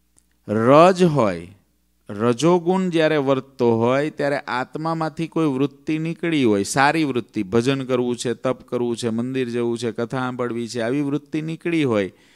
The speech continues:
એ કારણ શરીરમાંથી પસાર થતા આમ પસાર થાય ત્યારે કારણ શરીરનો પડછાયો પડે છે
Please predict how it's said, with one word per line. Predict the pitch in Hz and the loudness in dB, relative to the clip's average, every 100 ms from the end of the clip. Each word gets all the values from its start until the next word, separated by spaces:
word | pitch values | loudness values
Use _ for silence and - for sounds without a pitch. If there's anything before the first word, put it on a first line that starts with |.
| _ _ - | _ _ -6
એ | 151 156 | -2 -2
કારણ | - 120 117 135 175 | 0 0 2 2 0
શરીરમાંથી | 175 175 165 156 160 156 165 | -2 -2 -2 -2 -4 -2 -4
પસાર | - 143 - 147 143 | -2 -4 -2 -4 -4
થતા | - 147 - 151 156 - | -8 -10 -4 -2 -2 -4
આમ | 135 139 | -8 -8
પસાર | 131 135 - 147 147 | -4 -4 -2 -2 -2
થાય | - 165 151 98 - _ _ _ _ _ | -2 2 2 2 -6 _ _ _ _ _
ત્યારે | 131 135 147 | 0 2 2
કારણ | 139 123 127 151 160 | 0 2 2 0 -4
શરીરનો | 160 160 156 160 165 165 | -4 -2 -4 -4 -2 -4
પડછાયો | - - 135 131 127 151 151 160 | -6 -4 -2 0 -2 0 2 2
પડે | 160 147 143 143 | 0 0 0 0
છે | 139 160 170 | 0 -2 -2